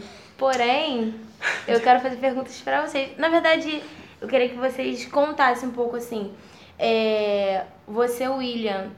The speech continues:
já, você já falou em alguns episódios, né? É, e no último episódio que a gente falou sobre bolha social, você mencionou o fato de, um dia antes da, do Dia da Consciência Negra, você ter sofrido racismo, né?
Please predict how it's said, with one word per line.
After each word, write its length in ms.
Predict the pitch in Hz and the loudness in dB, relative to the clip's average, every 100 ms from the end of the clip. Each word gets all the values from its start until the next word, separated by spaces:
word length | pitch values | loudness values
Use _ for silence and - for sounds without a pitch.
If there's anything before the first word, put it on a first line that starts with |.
| - - | -20 -20
já, 800 | 208 220 214 220 220 220 208 196 - - - - - - | -4 4 6 6 6 6 4 2 -2 -10 -20 -20 -20 -16
você 360 | 202 208 226 233 | -6 -2 0 0
já 180 | 220 226 | 2 0
falou 260 | 220 240 226 | 2 -2 -2
em 120 | 226 | -4
alguns 280 | 214 220 220 | -6 -4 -2
episódios, 680 | 226 220 220 202 254 254 254 | -2 -4 -2 2 2 0 -6
né? 220 | 233 226 - - - - - - - | -6 -6 -12 -20 -20 -20 -20 -20 -10
É, 480 | 214 214 202 196 202 - - - - | -4 -2 -2 -2 -6 -10 -18 -20 -2
e 80 | 226 | 2
no 120 | 247 | 6
último 300 | 247 277 269 | 6 4 0
episódio 520 | 254 262 233 220 214 | -2 0 2 2 2
que 80 | - | -4
a 60 | 226 | -4
gente 360 | 220 214 - 220 | -2 -6 -8 -6
falou 280 | 220 214 | -4 -4
sobre 240 | 208 208 202 | -4 -6 -8
bolha 280 | 202 208 214 | -6 -4 -4
social, 480 | 214 214 220 202 208 | -6 -6 2 2 2
você 540 | 226 226 240 226 226 | -2 0 0 4 4
mencionou 600 | 226 220 226 240 226 208 | 4 2 0 -2 0 0
o 20 | 214 | -2
fato 400 | - 208 208 208 | 2 2 2 -8
de, 340 | 196 214 208 - - - - | -6 -4 -4 -8 -18 -20 -10
um 120 | - | -4
dia 180 | 220 220 | 2 4
antes 180 | 214 220 | 2 0
da, 680 | 208 214 208 202 196 190 185 202 - - | 2 4 4 4 2 0 -2 -6 -14 -14
do 120 | 202 | -10
Dia 140 | 196 202 | -2 0
da 100 | 202 | 0
Consciência 480 | 208 208 202 196 | -2 -6 -8 -6
Negra, 200 | 202 190 190 | -4 -4 -6
você 160 | - | -8
ter 20 | 214 | -6
sofrido 440 | 226 220 214 214 | -4 -6 -6 -4
racismo, 600 | 220 214 208 226 208 208 | 0 0 -2 -8 -6 -4
né? 160 | 185 190 | -4 -8